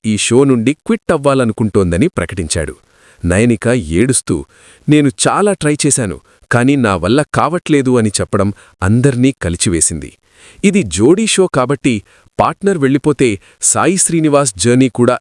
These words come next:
ఎండ్ అయిపోయినట్టే అని ప్రదీప్ చెప్పడం ఈ ప్రోమోకే అత్యంత బాధాకరమైన విషయం. చైతు మరియు శ్రీజ. సరసం పంచులు. ఎమోషన్స్ తర్వాత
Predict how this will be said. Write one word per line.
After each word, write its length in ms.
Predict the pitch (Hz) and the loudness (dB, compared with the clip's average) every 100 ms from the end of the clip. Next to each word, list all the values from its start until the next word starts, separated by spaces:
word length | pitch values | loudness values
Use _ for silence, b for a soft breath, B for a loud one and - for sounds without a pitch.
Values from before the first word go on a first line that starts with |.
| - | -4
ఎండ్ 260 | 92 127 | -2 0
అయిపోయినట్టే 640 | 156 143 135 123 107 117 101 | 0 0 0 0 0 0 0
అని 120 | 92 | -2
ప్రదీప్ 480 | - 85 117 110 110 | -2 0 0 -2 -6
చెప్పడం 340 | 95 131 104 b b b | -2 -2 -2 b b b
ఈ 100 | 175 | 0
ప్రోమోకే 640 | 165 - 135 175 170 170 180 - | 0 2 2 2 0 0 -2 -4
అత్యంత 460 | - - 165 160 127 | -8 -2 -2 0 -4
బాధాకరమైన 840 | 76 82 104 143 - 123 107 92 | -2 -2 0 -2 0 0 0 -2
విషయం. 380 | 71 - 82 65 _ _ b b b b b b 170 | -2 -6 -6 -10 _ _ b b b b b b 0
చైతు 300 | 202 - 226 | 2 2 2
మరియు 320 | 180 147 139 | 2 2 0
శ్రీజ. 380 | 127 127 120 92 76 - b b b b | 0 0 0 -2 -8 -12 b b b b
సరసం 540 | - 120 170 - 175 | -2 0 0 -2 -4
పంచులు. 500 | 135 104 95 82 67 - _ _ _ _ _ - | -2 -4 -2 -6 -8 -18 _ _ _ _ _ 0
ఎమోషన్స్ 560 | 101 147 170 175 156 | 4 4 4 0 0
తర్వాత 460 | 131 110 95 - 180 | -2 -2 -2 0 -2